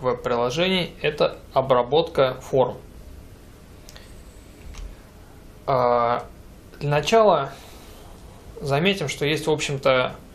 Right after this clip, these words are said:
две большие разновидности форм. А, они разделяются по методу запроса.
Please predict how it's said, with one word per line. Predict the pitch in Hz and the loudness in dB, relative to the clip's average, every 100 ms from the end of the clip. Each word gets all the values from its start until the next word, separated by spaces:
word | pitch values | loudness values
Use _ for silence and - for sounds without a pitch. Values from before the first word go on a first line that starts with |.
| - - - - | -20 -20 -18 -10
две | 135 160 | 0 2
большие | 165 143 139 156 | 4 4 2 2
разновидности | 135 127 131 143 147 123 - - | 2 2 2 2 -2 -6 -10 -4
форм. | 147 131 120 - - - - - - - - - | 2 2 2 -10 -20 -20 -18 -18 -18 -20 -20 -6
А, | - 123 123 127 | 2 4 4 2
они | 131 185 214 | 2 4 4
разделяются | 143 127 135 180 170 - | 2 2 4 4 4 -2
по | - - 165 170 - - - | -4 4 6 6 2 -8 -8
методу | 139 147 151 151 131 131 131 | 0 2 2 0 0 0 0
запроса. | 131 131 156 147 135 - | 0 2 6 4 4 -4